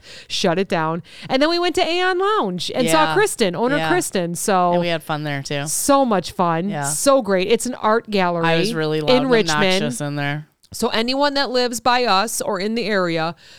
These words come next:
Speaker 1: go to Richmond, Illinois. There are so many amazing businesses, and we love it. We, we, like, live there. Every
Speaker 2: Yeah.
Speaker 1: time we go out, we're like,
Speaker 2: Yeah.
Speaker 1: "You wanna start a Richmond Brat House?" Yes. Yes, we do.
Speaker 2: We used to hang out at the bar by my house, but then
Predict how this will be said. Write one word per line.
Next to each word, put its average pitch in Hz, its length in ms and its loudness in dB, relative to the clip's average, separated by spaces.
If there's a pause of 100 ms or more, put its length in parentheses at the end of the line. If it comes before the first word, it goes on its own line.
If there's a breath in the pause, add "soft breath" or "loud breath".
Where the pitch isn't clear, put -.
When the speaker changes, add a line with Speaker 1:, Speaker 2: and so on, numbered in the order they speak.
(160 loud breath)
Speaker 1:
go 220 300 4
to 277 120 -4
Richmond, 220 500 -2
Illinois. 190 440 -2
There 170 120 0
are 170 80 -2
so 196 240 -2
many 190 200 -2
amazing 180 540 -2
businesses, 202 360 -4
and 254 80 -4
we 294 80 0
love 339 180 2
it. 180 80 0
We, 175 180 -4
we, 220 180 -6
like, 233 180 -4
live 247 160 -2
there. 160 160 -2
Every 147 140 -2
Speaker 2:
Yeah. 139 40 2
Speaker 1:
time 208 160 -4
we 208 100 -4
go 220 120 0
out, 202 80 2
we're 170 100 0
like, 165 100 0
Speaker 2:
Yeah. 147 100 0
Speaker 1:
"You 143 80 -2
wanna 180 120 -4
start 196 200 -6
a 190 80 0
Richmond 214 320 -4
Brat 254 180 0
House?" 330 240 -2
Yes. 381 320 -2
Yes, 220 260 -4
we 233 120 -2
do. 170 260 0
Speaker 2:
We 165 80 0
used 349 140 0
to 285 80 -2
hang 240 180 2
out 190 240 0 (160)
at 170 140 -4
the 156 60 -6
bar 156 200 0
by 143 160 -4
my 170 220 -2
house, 151 320 -6
but 160 160 -8
then 135 400 -8